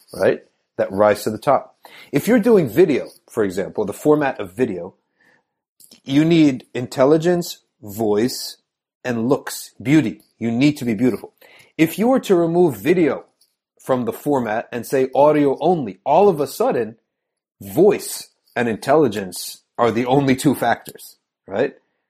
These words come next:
How you look doesn't matter on radio, right? Now, once you remove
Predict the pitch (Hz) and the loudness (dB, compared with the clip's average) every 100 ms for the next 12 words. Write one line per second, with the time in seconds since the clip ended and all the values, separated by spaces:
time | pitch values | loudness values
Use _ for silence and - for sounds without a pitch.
0 | _ _ _ - - 139 131 127 139 160 | _ _ _ -10 -2 0 2 0 2 0
1 | - 131 113 107 123 120 101 101 95 117 | -2 -8 -6 -6 -4 -4 -4 -6 -2 -2
2 | 92 - _ _ _ _ _ _ _ _ | -4 -12 _ _ _ _ _ _ _ _
3 | 90 101 143 _ _ _ _ _ - 143 | -10 -6 -6 _ _ _ _ _ -2 2
4 | 143 165 233 - 214 180 170 175 170 160 | 4 2 0 0 2 2 2 4 4 2
5 | 151 | -4